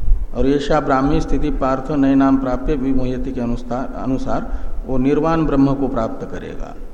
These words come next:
वो साक्षात्कार होगा उसे। और यदि निधिध्यासन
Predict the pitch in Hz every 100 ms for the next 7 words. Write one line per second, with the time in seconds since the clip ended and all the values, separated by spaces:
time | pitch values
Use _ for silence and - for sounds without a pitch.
0 | - - - - - - - - - -
1 | - - - 139 139 - 147 - 117 107
2 | 110 107 - - - - - - - -
3 | - - - - 127 123 - 107 139 147
4 | 196 196 - - - - - - - -
5 | - 120 143 160 165 - 127 135 - 170